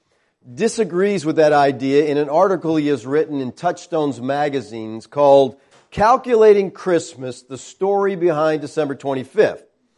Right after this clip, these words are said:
Now, in the article, Tighe says, "Many Christians think that Christians celebrate Christ's birth on December twenty-fifth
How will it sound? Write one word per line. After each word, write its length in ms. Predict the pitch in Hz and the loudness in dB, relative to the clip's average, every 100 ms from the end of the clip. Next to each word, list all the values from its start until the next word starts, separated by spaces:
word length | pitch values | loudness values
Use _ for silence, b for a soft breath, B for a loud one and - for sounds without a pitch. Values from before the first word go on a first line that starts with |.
| _ _ _ | _ _ _
Now, 80 | 165 | -2
in 240 | 170 269 | 2 2
the 120 | 311 226 | 4 4
article, 800 | 202 233 208 - 107 113 131 - | 6 4 2 -2 -4 -4 -8 -10
Tighe 460 | 208 233 233 202 | -4 -2 -2 -4
says, 600 | 156 - 127 117 123 123 _ _ _ - | -10 -4 -2 -2 -4 -10 _ _ _ -4
"Many 280 | 185 294 320 | 0 2 0
Christians 840 | - 190 214 185 - 131 123 123 | -8 -4 -2 -2 -6 -12 -12 -12
think 320 | - 165 160 | -4 -4 -2
that 220 | 160 156 - | -4 -4 -6
Christians 520 | 240 247 - 233 - | -8 -8 -10 -10 -10
celebrate 640 | - 196 190 175 185 180 | -4 -2 -2 -2 -2 -2
Christ's 360 | - 170 165 120 | -4 -2 -4 -6
birth 480 | - 151 131 131 139 | -8 -4 -4 -6 -10
on 100 | 123 | -12
December 380 | 123 160 160 | -8 -8 -8
twenty-fifth 800 | 160 156 151 - - 120 101 - | -8 -8 -8 -10 -10 -8 -8 -12